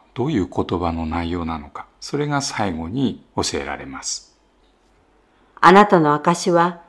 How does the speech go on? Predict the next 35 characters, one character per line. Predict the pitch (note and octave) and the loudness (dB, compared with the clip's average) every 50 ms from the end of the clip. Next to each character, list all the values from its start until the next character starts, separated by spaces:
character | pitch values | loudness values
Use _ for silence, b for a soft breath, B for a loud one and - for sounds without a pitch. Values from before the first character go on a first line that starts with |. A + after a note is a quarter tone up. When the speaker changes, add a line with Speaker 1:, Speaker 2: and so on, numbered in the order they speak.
| _ _ - | _ _ -6
Speaker 2:
い | G#3+ A3 | -6 2
と | - D#4 C4+ | 6 6 6
も | A3+ F#3 E3+ | 6 4 2
確 | - - E3+ - - - | -2 -8 -10 -10 -10 -10
か | - D3 | -10 -10
で | - D3 C#3 | -12 -12 -16
す。 | - - - - _ _ _ _ _ _ _ _ _ _ _ _ _ _ _ _ _ _ _ _ _ - | -18 -18 -20 -20 _ _ _ _ _ _ _ _ _ _ _ _ _ _ _ _ _ _ _ _ _ -12
主 | - - - A3 | -4 4 8 10
よ、 | G3 E3 D3+ E3+ F#3 - - _ _ _ _ _ | 10 10 10 6 2 -6 -14 _ _ _ _ _
聖 | - - - - C4 C#4 C#4 | -18 -2 6 10 10 10 10
な | B3+ A3 F3+ | 10 8 6
る | D3+ D3 - | 2 0 -4
こ | - E3+ | -8 -2
と | - G3 F3+ D3+ | 2 2 4 4
は | C#3 C#3+ D#3+ - - _ _ _ _ _ _ | 2 0 -2 -6 -14 _ _ _ _ _ _
常 | - F3+ - - A3+ A3 | -6 -6 2 6 6 6
し | A3 - - | 6 8 8
え | A3+ G#3+ G#3 | 8 8 8
ま | G#3 G#3 G3+ | 8 8 6
で | F3+ F3 | 6 4
も | C#3+ C#3 C#3+ D3+ D#3 b b b b b b b _ - | 2 0 0 -2 -4 b b b b b b b _ 4
あ | F3 F3+ | 6 8
な | G3+ B3+ C4+ | 8 8 6
た | - B3 G#3 | 6 6 4
の | F3+ D#3+ | 4 4
家 | D3+ C#3+ D3 D#3+ D3+ | 2 2 2 2 2
に | C3+ C3+ - | 2 0 -2
ふ | - - | -6 -10
さ | - - - F#3+ F#3 | -8 -4 0 0 2
わ | F#3 F3+ | 0 0
し | F3 - - G3 F#3 | -2 -4 0 0 0
い | E3 | 0
の | C#3 C#3+ D3 | 0 -2 -8
で | - - - | -12 -18 -20
す。」 | - - - _ | -20 -20 -20 _